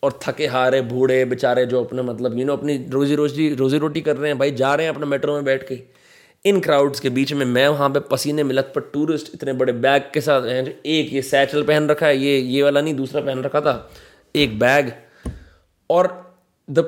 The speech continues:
problem is, सुबह सुबह का जो क्राउड है ना, it is mostly Spanish। And उस टाइम पे मेरे पास उसकी स्पेनिश नहीं थी कि ये ट्रेन कहाँ जा रही है।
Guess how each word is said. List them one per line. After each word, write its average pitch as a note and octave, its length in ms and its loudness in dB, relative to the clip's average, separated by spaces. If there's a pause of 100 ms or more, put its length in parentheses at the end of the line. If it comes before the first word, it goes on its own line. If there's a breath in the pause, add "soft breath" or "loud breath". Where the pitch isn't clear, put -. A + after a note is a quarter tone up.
problem G#3 280 4
is, B3 120 -2
सुबह G3+ 460 2
सुबह G#3 260 0
का G3+ 60 4
जो G3 120 2
क्राउड C3 360 2
है C3+ 60 4
ना, E3 120 0
it D#3+ 80 -6
is C#3+ 140 -6
mostly E3+ 680 -4
Spanish। B2 440 -4 (1080)
And C#3+ 340 0 (400)
उस - 220 -2
टाइम F3 260 2
पे D#3+ 240 0
मेरे C#3 320 0
पास E3 500 -2
उसकी F3+ 300 -4
स्पेनिश D3+ 420 0
नहीं B2 100 0
थी E3+ 140 -4
कि F#3+ 80 -2
ये D3 400 2
ट्रेन D#3+ 340 0
कहाँ A#2+ 240 -2
जा A2 160 -6
रही - 160 -16
है। - 140 -20